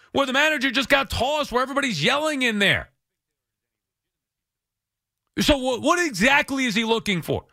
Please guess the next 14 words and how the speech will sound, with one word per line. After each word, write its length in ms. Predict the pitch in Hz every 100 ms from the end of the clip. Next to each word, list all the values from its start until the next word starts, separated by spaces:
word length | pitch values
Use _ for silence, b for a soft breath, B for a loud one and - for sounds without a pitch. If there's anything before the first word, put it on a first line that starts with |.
| b b
Imagine 480 | 247 285 330 269 277
that 160 | 269
as 100 | 233 196
a 40 |
hitter. 260 | 208 131 - B -
You're 240 | 247 285
up 160 | 285 -
there 240 | 233 208
in 220 | 226 262
the 100 | 233
major 480 | 208 285 339 269 277
leagues, 340 | 247 247 180
no 160 | 170 160
less, 320 | 135 101 85